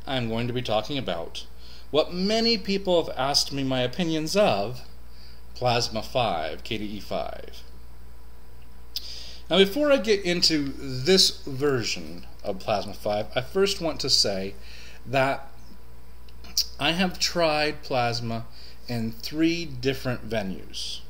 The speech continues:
I have tried it with Kubuntu installed in a partition of its own, which crashed today, by the way. Tried to do an update, and boom, dead.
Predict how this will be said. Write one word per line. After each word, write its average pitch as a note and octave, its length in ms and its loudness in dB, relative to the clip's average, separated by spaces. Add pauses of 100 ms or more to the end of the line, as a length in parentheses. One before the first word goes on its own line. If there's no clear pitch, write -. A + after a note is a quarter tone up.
(1120)
I A2+ 60 -2
have A#2 200 0
tried C3 280 4
it C3+ 160 0
with A#2+ 160 -2
Kubuntu C3+ 720 0 (580)
installed B2 640 2 (480)
in B2 340 0 (120)
a G#2+ 340 0 (960)
partition C3+ 540 2
of A#2 80 2
its - 240 4
own, F#3 360 0 (1300)
which G3 200 6
crashed G#3+ 460 6
today, G#2+ 300 0
by G#2 160 2
the G#2 120 0
way. G#2+ 300 0 (920)
Tried B2+ 180 2
to A2+ 60 -2
do A#2 180 -2
an A#2 120 -2
update, B2+ 520 -2 (460)
and C#3 480 -2 (280)
boom, A#2+ 460 -2 (560)
dead. G#2+ 300 0